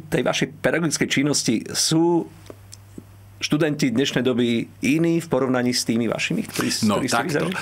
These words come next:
Speaker 2: aby som to dal na správnu mieru, už nie som pedagóg, som penzionovaný pedagóg, pretože už neučím,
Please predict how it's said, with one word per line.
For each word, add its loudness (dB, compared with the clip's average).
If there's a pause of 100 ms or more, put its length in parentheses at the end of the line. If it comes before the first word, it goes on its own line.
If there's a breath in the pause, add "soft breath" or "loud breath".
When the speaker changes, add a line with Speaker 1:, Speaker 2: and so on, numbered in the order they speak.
(180 loud breath)
Speaker 2:
aby 0
som 0
to 0
dal 0
na 0
správnu -2
mieru, 0
už 0
nie 0
som 0
pedagóg, -2 (280 loud breath)
som 0 (240)
penzionovaný 0
pedagóg, -2
pretože -2
už -2
neučím, 0